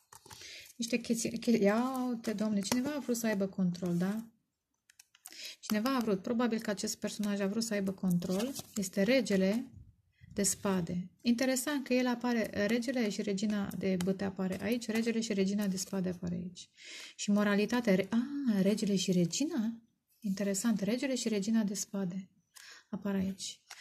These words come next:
Voi vă gândiți, de fapt, ce înseamnă un cuplu? Comparați acum, da? Comparați, este comparația voastră între nedreptatea pe care ați trăit-o în relație cu acest personaj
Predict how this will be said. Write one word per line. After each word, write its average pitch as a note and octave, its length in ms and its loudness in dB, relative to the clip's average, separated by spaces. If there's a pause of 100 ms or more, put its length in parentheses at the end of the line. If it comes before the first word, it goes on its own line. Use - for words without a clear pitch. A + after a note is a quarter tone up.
(280)
Voi B3 260 6
vă C#4 100 6
gândiți, A3 720 2 (1120)
de A#3 100 2
fapt, A3+ 300 0
ce - 120 0
înseamnă C4+ 320 4
un G#3+ 140 6
cuplu? A#3 380 0
Comparați A3+ 600 4
acum, F3 420 -6 (100)
da? G3+ 180 -2 (100)
Comparați, A#3 880 -2
este G#3 260 -4
comparația G3+ 560 -2
voastră F#3+ 360 -4 (400)
între A3 420 4
nedreptatea G#3+ 560 2
pe A#3+ 120 -2
care G#3+ 220 0
ați G#3 100 -2
trăit-o F#3+ 280 0
în G3+ 80 2
relație G3 380 0
cu G3 100 -10
acest F#3+ 340 -2
personaj F#3+ 560 0